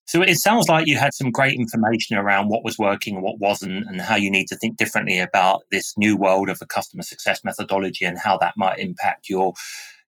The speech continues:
go-to-market strategy and how you're proving R O I to your customers, which sounds great. So then moving to that second leg of the stool all around your people, and you mentioned earlier that you kind of, especially to begin with, there was a lot of demand for these roles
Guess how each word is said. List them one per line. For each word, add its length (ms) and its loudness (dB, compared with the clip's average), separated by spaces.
go-to-market 640 2
strategy 460 -4
and 160 -4
how 160 -2
you're 180 -6
proving 320 -6
R 180 2
O 160 0
I 220 4
to 100 -4
your 80 -4
customers, 420 -2
which 120 -16
sounds 260 -4
great. 400 0
So 140 -4
then 180 4
moving 340 6
to 120 -2
that 160 4
second 340 0
leg 160 0
of 80 -4
the 100 -4
stool 300 -2
all 80 2
around 220 0
your 80 -4
people, 400 -2
and 100 -6
you 60 0
mentioned 360 0
earlier 380 2
that 140 -12
you 220 -4
kind 180 -2
of, 60 -6
especially 400 0
to 120 -18
begin 240 4
with, 140 2
there 80 0
was 120 -2
a 60 4
lot 140 2
of 80 -4
demand 400 4
for 80 -8
these 240 0
roles 460 0